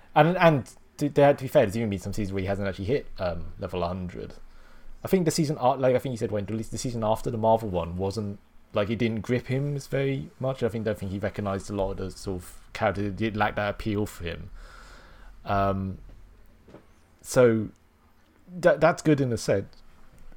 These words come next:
Like, I, I, how to put it? I like playing with my kids. I play, so my son plays it my,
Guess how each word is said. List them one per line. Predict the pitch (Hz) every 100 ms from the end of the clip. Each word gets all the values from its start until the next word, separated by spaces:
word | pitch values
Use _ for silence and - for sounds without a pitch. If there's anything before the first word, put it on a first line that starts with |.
| -
Like, | 110 104 - - - - - - 156
I, | 170
I, | - 170 151 - -
how | 143
to |
put | 120
it? | 101 - - - - - - - - - -
I |
like | 117 131 175
playing | - 170
with | 170 160
my | 156
kids. | - 180 127
I |
play, | 135 151
so | - 143
my | 147
son | - 156
plays | 120
it | 117
my, | 113